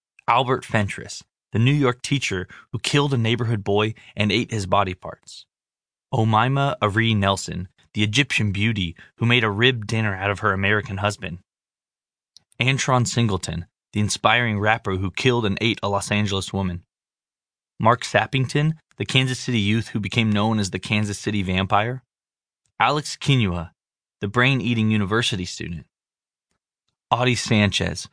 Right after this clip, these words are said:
the Texas woman whose voices led her to cannibalize her baby, Tyree Lincoln Smith,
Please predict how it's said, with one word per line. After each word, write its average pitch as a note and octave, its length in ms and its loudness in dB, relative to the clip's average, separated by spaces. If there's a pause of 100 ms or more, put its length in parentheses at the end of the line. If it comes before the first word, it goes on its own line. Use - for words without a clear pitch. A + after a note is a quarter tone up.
(140)
the G2+ 80 -6
Texas - 460 -4
woman F#2+ 300 0 (180)
whose A2 160 -2
voices G#2 540 -2
led G#2+ 160 2
her G#2+ 100 0
to F#2 80 -2
cannibalize G2 680 -2
her F#2 80 -4
baby, F2+ 460 -6 (720)
Tyree B2+ 540 0
Lincoln B2 400 0
Smith, - 560 -4